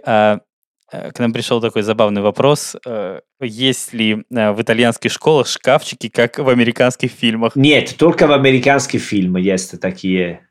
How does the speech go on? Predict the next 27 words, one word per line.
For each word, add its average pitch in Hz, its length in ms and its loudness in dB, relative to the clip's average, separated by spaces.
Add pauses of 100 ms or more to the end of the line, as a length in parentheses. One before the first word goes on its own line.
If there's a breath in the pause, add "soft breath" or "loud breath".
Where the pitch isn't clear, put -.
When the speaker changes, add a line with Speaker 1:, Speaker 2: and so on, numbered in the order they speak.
Speaker 1:
Ты 185 140 4
знаешь, 233 300 4
что 147 120 0
удивительно? 110 460 2
В 120 80 0
моей 208 260 4
школе 127 320 2
теперь 143 320 -2
есть. 120 460 0
Speaker 2:
Да? 180 580 4 (220)
Speaker 1:
Да. 247 440 0 (180)
Speaker 2:
Да 120 320 4
Speaker 1:
<laughs> - 20 6
Speaker 2:
ладно. - 360 4
Speaker 1:
Я 202 100 4
сам 220 280 2
удивился. 165 540 0 (360 loud breath)
Я 143 160 4
тоже 165 260 2
думал, 156 300 4
что - 160 -6
такие 139 520 2
железные 139 460 4
ящики, 143 440 2
<laughs> - 20 -4
честно 196 360 0
говоря, 151 360 6